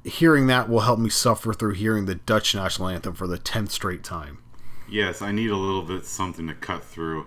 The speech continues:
Speaker 2: It's, uh, please. Um, we had a little bit of fun last week. Uh, there was somewhat of a chance of interest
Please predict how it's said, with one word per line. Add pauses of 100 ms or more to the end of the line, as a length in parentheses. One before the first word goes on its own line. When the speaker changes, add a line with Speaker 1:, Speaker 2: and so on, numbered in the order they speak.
(120)
Speaker 2:
It's,
uh, (300)
please. (560)
Um, (300)
we
had
a
little
bit
of
fun
last
week.
Uh,
there
was
somewhat
of
a
chance
of
interest